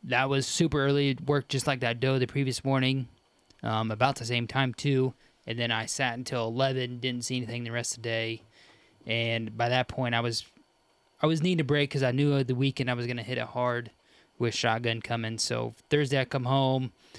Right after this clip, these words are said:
um, got some footage sorted, um, did a little bit of editing. And then the twenty-second, Friday, opening shotgun,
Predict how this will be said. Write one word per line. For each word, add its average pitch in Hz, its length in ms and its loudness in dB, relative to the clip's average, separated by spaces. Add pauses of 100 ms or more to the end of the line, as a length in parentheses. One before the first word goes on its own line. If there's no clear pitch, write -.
(220)
um, 117 460 0
got 127 200 2
some 123 160 -4
footage 131 460 2
sorted, 127 720 2 (300)
um, 110 320 -6
did 123 120 2
a 123 40 4
little 120 160 2
bit 117 120 0
of 113 60 0
editing. 123 560 4 (720)
And 120 180 0
then 120 540 2
the 117 120 0
twenty-second, 147 1160 0
Friday, 147 760 0
opening 135 340 -2
shotgun, 135 800 0